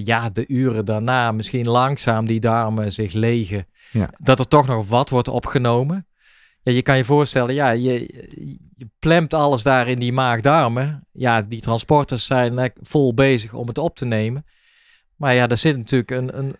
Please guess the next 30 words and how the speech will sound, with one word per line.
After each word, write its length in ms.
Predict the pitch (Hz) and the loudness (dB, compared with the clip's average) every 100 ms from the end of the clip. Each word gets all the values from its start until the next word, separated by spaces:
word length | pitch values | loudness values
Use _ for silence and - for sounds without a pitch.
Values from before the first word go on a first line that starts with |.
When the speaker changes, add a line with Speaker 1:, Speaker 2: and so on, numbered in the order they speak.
| 139 | -10
Speaker 2:
Een 40 | 127 | -6
Speaker 1:
stukje 100 | 120 | 0
Speaker 2:
vertraging 440 | 190 147 151 165 139 | 2 4 4 4 4
Speaker 1:
achter 60 | 123 | 4
Speaker 2:
op. 40 | |
Speaker 1:
wat 120 | 107 | 2
Speaker 2:
Ja, 180 | 120 127 | 2 4
ja, 200 | 127 143 | 6 4
Speaker 1:
ja. 80 | 117 | 4
Speaker 2:
ja. 220 | 110 110 | 2 2
J-, 100 | 120 | 2
jij 140 | 123 127 | 2 2
stopt 260 | - 147 | 2 0
na 120 | 131 123 | 0 0
drie 180 | 127 | 2
uur 120 | 143 127 | 2 2
met 120 | 120 | -2
sporten, 360 | - 143 120 | 0 -2 0
maar 140 | 117 113 | 0 0
pas 220 | 123 117 | -2 -4
als 100 | 113 | -4
na 160 | 123 117 | -4 -2
vier 260 | 139 139 | 0 0
uur 220 | 120 113 117 | 2 0 0
is 120 | 120 | 0
alles, 340 | 127 127 - | 0 -2 -2
eh, 80 | 135 | 2
Speaker 1:
Ja. 120 | 175 | 4
Speaker 2:
misschien 280 | 135 - 139 | 2 -2 -4
verwerkt. 520 | - 131 95 87 - | 0 0 0 -4 -12